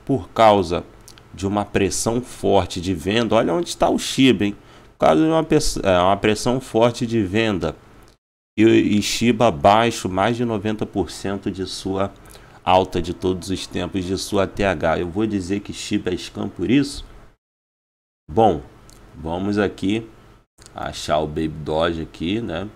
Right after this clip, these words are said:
E ver aqui, Baby Doge segura sempre no final, é, mil e duzentos, mas a pressão de venda no mercado como um todo está forte, né? Empurrou aí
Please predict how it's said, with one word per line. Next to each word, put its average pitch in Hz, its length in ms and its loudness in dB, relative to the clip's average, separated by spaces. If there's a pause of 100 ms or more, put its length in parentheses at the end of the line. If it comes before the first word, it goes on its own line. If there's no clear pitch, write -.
(880)
E 82 80 -6
ver 80 280 -4
aqui, 87 380 -6 (520)
Baby 78 200 -4
Doge 80 300 0
segura 80 640 -4
sempre 82 400 -6
no 82 140 -2
final, 80 500 -4 (540)
é, 78 380 -4
mil 78 180 -4
e 82 60 -4
duzentos, 85 680 -4
mas 80 600 -4
a - 80 -12
pressão - 440 -6
de 82 140 -6
venda 82 460 -6 (440)
no 80 80 -10
mercado 80 540 -2
como 80 260 -8
um 78 60 -8
todo 85 280 -4
está 80 280 -2
forte, - 800 0
né? 104 220 -6 (340)
Empurrou 80 480 -4
aí 85 240 0